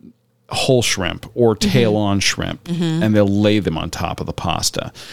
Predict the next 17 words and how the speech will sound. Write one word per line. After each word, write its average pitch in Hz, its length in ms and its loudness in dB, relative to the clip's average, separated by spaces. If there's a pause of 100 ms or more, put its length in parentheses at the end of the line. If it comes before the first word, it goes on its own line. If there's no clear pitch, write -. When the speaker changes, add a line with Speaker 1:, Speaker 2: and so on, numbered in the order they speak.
(300)
Speaker 1:
And 98 440 2
that 104 160 2
gives 107 180 4
you 101 80 6
a 92 60 4
couple 104 340 2
of 98 80 2
options. 92 540 -2
You 104 100 4
can 101 160 -2
sit 95 220 0
there 95 160 2
and 95 100 0
cut 95 220 -2
'em 113 120 2
up, 104 200 0 (1200)
or 123 440 4